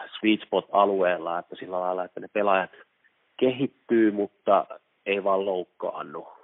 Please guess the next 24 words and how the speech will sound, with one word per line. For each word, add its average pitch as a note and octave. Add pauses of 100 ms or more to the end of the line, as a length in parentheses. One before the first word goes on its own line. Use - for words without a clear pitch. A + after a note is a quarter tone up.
(100)
Ja, F2+ (760)
ja -
silloin G2+
me G2+
ei G2
päästä G#2+ (100)
semmoiseen, F2+ (880)
eh, - (240)
niin F2+
kuin -
tavallaan, F2+
että, F2 (260)
että F2
niin E2+
kuin E2+ (120)
Kloppi F#2
meni F2+
Liverpooliin, F2
niin D#2+
se -
nosti -
sen F#2 (560)
vaatimustason F2+
äärimmilleen, F#2